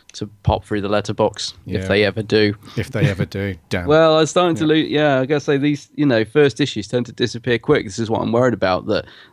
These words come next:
Speaker 1: you know, by the time they do get to resend them, they'll be, won't have half of them in stock. But we'll see.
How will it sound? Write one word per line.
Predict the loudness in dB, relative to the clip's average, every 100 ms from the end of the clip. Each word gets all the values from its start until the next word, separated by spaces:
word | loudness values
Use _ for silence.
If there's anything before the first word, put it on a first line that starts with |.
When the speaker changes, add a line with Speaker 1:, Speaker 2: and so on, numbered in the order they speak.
| _
Speaker 1:
you | -4
know, | -4 -2
by | 0
the | 0
time | 0 0 0
they | 0
do | 0 0
get | 0 -2
to | -4
resend | -4 -4 -2 -2 0
them, | 0
they'll | -2
be, | -2 -4
won't | -2 0
have | 0
half | 0 0 -2
of |
them | -4 -4
in | -4
stock. | -2 -2 -4
But | -6
we'll | -4 -4
see. | -8 -12